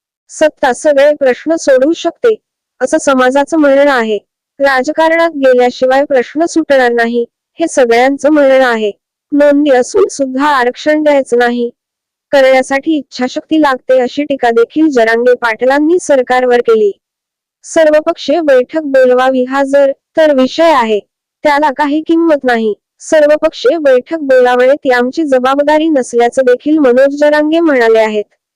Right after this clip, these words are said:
सरकार कुठलं नाही असो, जनतेने मागणी करायची असते.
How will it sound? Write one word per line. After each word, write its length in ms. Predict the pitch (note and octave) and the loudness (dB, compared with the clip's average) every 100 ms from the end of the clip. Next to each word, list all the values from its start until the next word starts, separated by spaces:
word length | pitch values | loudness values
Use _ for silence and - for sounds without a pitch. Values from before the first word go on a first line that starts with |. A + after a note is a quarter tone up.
| _ _ _ _ _ _ | _ _ _ _ _ _
सरकार 540 | - D#4 C#4 D#4 F4 | -2 0 0 0 -2
कुठलं 420 | E4+ D4 C#4+ D#4 | -2 -4 0 0
नाही 220 | C#4 A#3 G#3 _ _ _ | 2 0 -2 _ _ _
असो, 240 | C4 - B3+ | -6 0 0
जनतेने 540 | C4+ C#4+ C4 C4+ D4 | 2 0 0 2 2
मागणी 460 | D4+ B3 A#3 C#4+ F4 | 2 0 0 -2 0
करायची 420 | D4 B3+ A#3+ - | 0 0 0 0
असते. 340 | B3 - - | -2 -2 -2